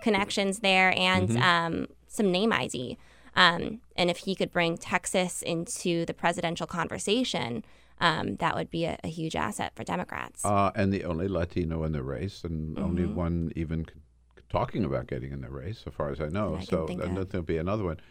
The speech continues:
Speaker 2: And he was mayor of San Antonio. Uh, Peter, even Donald Trump talked about San Antonio, um, on s-, on Saturday, because I guess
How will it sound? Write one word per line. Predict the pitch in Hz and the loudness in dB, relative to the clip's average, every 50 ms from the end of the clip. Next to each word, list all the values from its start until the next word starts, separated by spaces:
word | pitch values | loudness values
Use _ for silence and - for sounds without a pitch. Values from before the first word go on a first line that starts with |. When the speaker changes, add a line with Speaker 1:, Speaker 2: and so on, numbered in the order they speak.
| - - - - - - - | -20 -20 -20 -20 -14 -2 2
Speaker 2:
And | 135 131 127 127 127 - - 110 - | 4 6 6 6 4 2 0 -2 0
he | - 120 127 127 | 2 2 2 4
was | 120 107 117 143 170 165 139 123 113 117 | 4 4 4 4 6 6 6 4 2 2
mayor | 113 110 117 131 143 131 107 95 92 - | 2 2 4 4 4 4 4 4 4 2
of | - 98 90 - | 2 0 0 2
San | - - 107 98 98 | 2 2 2 4 2
Antonio. | 95 92 - - 139 170 160 123 92 78 82 87 - - - - - - - - - | 2 2 2 2 0 2 2 2 2 2 2 0 -2 -8 -16 -20 -20 -20 -14 -4 2
Uh, | 95 92 92 92 90 87 85 78 - - - | 4 4 6 6 4 4 2 -2 -2 2 6
Peter, | - 101 98 98 101 | 6 6 6 2 -2
even | - 110 117 123 127 123 110 104 101 98 92 | -2 -2 -2 -2 -2 -2 -2 -2 -2 -2 -2
Donald | 90 95 92 90 90 87 85 | -2 -2 -2 -2 -4 -4 -4
Trump | - 143 143 135 - | -4 -4 -4 -4 -4
talked | - 104 123 127 - | -2 -2 -2 -2 -4
about | 123 98 85 69 - | -4 -4 -4 -4 -4
San | - - 95 82 80 | -6 -6 -6 -6 -6
Antonio, | 78 76 - 92 85 87 90 87 78 73 73 76 71 - | -6 -8 -6 -6 -6 -4 -4 -6 -6 -6 -8 -8 -8 -8
um, | 73 73 73 71 69 69 67 65 62 _ _ | -8 -6 -6 -6 -6 -8 -10 -12 -14 _ _
on | - 78 76 | -6 -4 -4
s-, | 78 - - - - - | -4 -6 -10 -14 -10 -6
on | 85 80 76 76 | -4 -2 -2 -4
Saturday, | 73 - - 90 104 110 92 78 73 76 78 - - - - - - - - - | -2 -2 -2 0 0 -2 -2 -2 -2 -4 -4 -8 -12 -20 -20 -20 -20 -12 -4 -2
because | 98 90 - 98 92 92 - - | -2 2 4 4 4 2 2 4
I | - 98 | 4 4
guess | 98 - 139 156 175 - - | 6 6 6 6 4 2 0